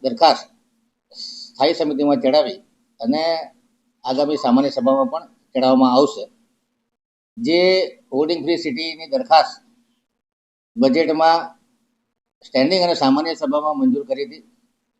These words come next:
જેનાથી વડોદરા શહેર સુંદર અને સુઘડ બન્યું,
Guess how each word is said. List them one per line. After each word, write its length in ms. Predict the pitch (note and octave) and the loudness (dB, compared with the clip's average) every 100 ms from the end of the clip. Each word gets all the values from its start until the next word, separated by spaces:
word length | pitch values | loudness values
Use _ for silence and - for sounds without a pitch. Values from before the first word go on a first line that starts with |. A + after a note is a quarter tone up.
| _ _ _ _ _ C3 | _ _ _ _ _ -2
જેનાથી 300 | D3 D#3 D#3+ | 0 0 0
વડોદરા 400 | C#3 D3+ D3+ D3+ | 0 2 2 2
શહેર 240 | D3+ D3+ - _ _ - | 2 0 -2 _ _ -8
સુંદર 260 | C#3 C#3+ D3 | -2 0 0
અને 120 | D3 | -2
સુઘડ 300 | B2+ A#2 C#3+ | -4 -4 -4
બન્યું, 280 | C#3+ D#3 | -6 -12